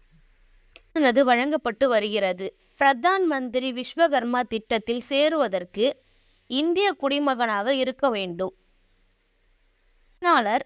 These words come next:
பதினெட்டு வயதை பூர்த்தி செய்திருக்க வேண்டும். ஏன்னா, இப்போ நாம இந்திய குடிமகனா இருக்க வேண்டும். யாரு லேடிஸா இருந்தாலும் சரி, ஜென்ஸா இருந்தாலும் சரி, நாம இந்தியாவுல பிறந்திருக்கணும்.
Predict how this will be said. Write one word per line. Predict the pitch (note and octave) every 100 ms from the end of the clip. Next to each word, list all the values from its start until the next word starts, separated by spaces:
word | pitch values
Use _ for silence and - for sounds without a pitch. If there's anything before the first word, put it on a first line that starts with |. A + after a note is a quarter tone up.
| _ _ -
பதினெட்டு | B3+ E4+ F4 C4 C4
வயதை | G3+ A3 A3+ C4+
பூர்த்தி | B3+ D#4 E4 D#4+
செய்திருக்க | D4 A#3 A3 A#3+ G3+ -
வேண்டும். | B3 G3 F3+ F#3 F#3+ - _ _ _ _ _ _
ஏன்னா, | A#3 A#3+ C#4
இப்போ | F4+ D4 B3+
நாம | B3 A#3 A3+ D4 G4 _ _ _ _ _
இந்திய | - C#4 D#4+ F4 C#4+
குடிமகனா | C#4 C4+ B3+ A#3 B3
இருக்க | B3+ A3 A3+
வேண்டும். | G#3 G#3 G3+ G#3+
யாரு | A3 G#3+
லேடிஸா | A3+ G#3 A#3+ C4 B3+ C4
இருந்தாலும் | A#3+ A#3 G#3+ B3
சரி, | B3+ A#3+ A#3
ஜென்ஸா | A3 G#3 G3+ A#3+
இருந்தாலும் | A3 G#3 G3+ G#3+
சரி, | G#3+ F#3+ C4+
நாம | C4+ A3 G#3
இந்தியாவுல | G#3 G#3 A#3 A#3 A3
பிறந்திருக்கணும். | F#3 G3 F#3+ F#3 F3 A3